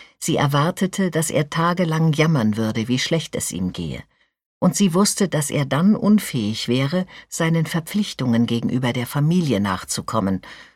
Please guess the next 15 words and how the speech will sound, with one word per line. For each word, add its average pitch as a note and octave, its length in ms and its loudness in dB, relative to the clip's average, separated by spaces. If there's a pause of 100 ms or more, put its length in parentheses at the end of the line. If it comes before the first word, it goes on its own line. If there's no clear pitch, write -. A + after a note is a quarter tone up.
(120)
und - 200 -4
ein C#3+ 180 2
bemitleidenswertes A#2 1300 -2
Verhalten F2 540 -4
an F2+ 160 -6
den D2 160 -6
Tag - 320 -6
legte. - 420 -10 (1000)
Das - 160 -4
hatte D3 240 0
sie B2 180 0
schon A#2+ 340 0
so C#3+ 320 -2
oft - 300 -6
erlebt. - 560 -12